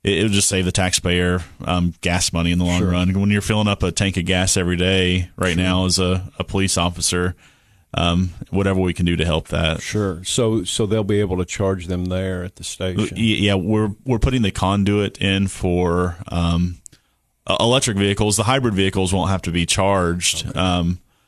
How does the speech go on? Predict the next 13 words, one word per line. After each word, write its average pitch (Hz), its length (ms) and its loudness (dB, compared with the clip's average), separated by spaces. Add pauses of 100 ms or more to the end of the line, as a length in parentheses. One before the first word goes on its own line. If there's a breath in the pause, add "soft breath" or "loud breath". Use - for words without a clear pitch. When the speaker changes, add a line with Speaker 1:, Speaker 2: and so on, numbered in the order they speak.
(340)
Speaker 1:
but 92 400 0
if 98 300 0
we 98 80 2
do 92 180 2
go 92 200 0
to 90 240 0
an, 87 80 2
a 85 100 0
full 87 400 0
electric 85 320 -2
at 67 60 -4
one 82 160 0
point, 85 400 -2